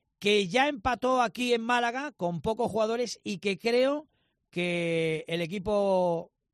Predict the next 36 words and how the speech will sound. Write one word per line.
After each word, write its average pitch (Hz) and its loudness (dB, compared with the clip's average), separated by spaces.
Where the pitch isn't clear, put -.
el 170 -2
equipo 185 -4
del 196 -2
Miran-, 175 -4
del 170 -2
equipo 175 -2
de 185 -2
Miranda 175 2
de 170 2
Ebro, 208 -2
eh, 156 0
tiene 196 -2
más 202 0
de 226 2
una 220 2
baja 208 0
confirmada. 160 -4
Voy 226 4
a 285 6
Miranda 262 0
de 233 2
Ebro, 269 2
allí 147 -6
está 139 -8
nuestro 165 -8
compañero 139 -4
de 170 -2
cope, 202 -4
Félix 196 -2
Vargas, 185 0
el 147 -4
gran 226 0
Félix 196 -4
Vargas, 180 -2
sí 170 -8
señor. 190 -2